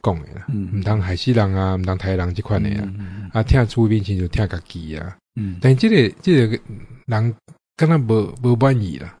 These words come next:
Speaker 1: 嘿。
Speaker 2: 嗯。这个少年人甲伊讲：“这个我一直有在遵守，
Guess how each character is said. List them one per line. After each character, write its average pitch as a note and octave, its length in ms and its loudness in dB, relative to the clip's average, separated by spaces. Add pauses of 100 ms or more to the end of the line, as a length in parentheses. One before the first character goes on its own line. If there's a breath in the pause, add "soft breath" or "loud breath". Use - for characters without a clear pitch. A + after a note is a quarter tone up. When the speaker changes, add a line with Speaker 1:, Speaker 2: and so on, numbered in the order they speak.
Speaker 1:
嘿。 F2+ 320 -8
Speaker 2:
嗯。 F#2 280 -8 (1600 loud breath)
这 G#3 140 0
个 E3+ 80 0
少 E3+ 180 0
年 C#3 200 2
人 G2 280 -4
甲 F#2+ 120 -10
伊 F#2 160 -14
讲 A2 260 -2 (460 soft breath)
：“这 C#3+ 300 0
个 A#2 100 -2
我 C#3 240 -2
一 C#3+ 60 -6
直 B2 140 -4
有 F#2 220 -6
在 A2+ 160 -2
遵 F#2+ 240 -10
守， A2 220 -6